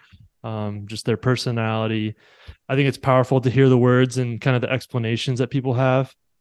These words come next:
So to put you guys on the spot, I'll actually, I'll give, I'll make you a deal. I'll let, I'll let you share at the end of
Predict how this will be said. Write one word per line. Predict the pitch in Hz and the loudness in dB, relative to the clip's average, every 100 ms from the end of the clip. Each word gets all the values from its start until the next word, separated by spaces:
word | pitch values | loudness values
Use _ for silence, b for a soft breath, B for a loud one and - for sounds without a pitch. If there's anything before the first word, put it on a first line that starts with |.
| _ _ | _ _
So | - 127 | -4 2
to | |
put | 165 147 | 2 4
you | |
guys | 143 131 | 4 4
on | |
the | 123 | 2
spot, | - 156 127 117 - | 2 4 4 4 6
I'll | 160 185 | 8 8
actually, | 185 165 135 | 6 2 0
I'll | 139 | 0
give, | 143 | 0
I'll | 151 | 4
make | 156 175 | 4 6
you | 185 | 6
a | 147 | 6
deal. | 123 135 107 101 _ _ _ - | 6 4 2 -6 _ _ _ 0
I'll | 135 160 | 4 8
let, | 175 180 170 - | 8 6 4 0
I'll | 156 | 2
let | 185 | 2
you | 185 | 0
share | - 170 | 4 6
at | 170 | 6
the | 165 - | 2 -4
end | 147 147 151 | -2 0 4
of | 143 127 123 | 4 2 -4